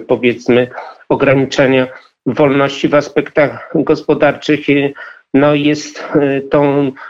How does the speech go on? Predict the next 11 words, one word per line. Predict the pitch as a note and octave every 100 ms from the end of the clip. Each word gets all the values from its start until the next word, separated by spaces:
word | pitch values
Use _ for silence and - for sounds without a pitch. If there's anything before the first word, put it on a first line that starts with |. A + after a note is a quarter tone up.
| -
siłą, | - E3 D3 C#3+
która | D3 D3+ D3+
stara | C#3 - D3 C3+
się | -
już | C#3+ C#3 -
teraz, | - C#3 C#3+ C3+ - C3+
e, | C3+ B2 - _ _ _ -
mm, | C3 C3+ B2+ B2 B2+ A#2+ A2+ B2 B2+
przeklasyfikować | - - - D#3 C#3 - - - - D3+ D3 D3
jako | D3 C3+ - C3+
na | C#3+ C3+ C3+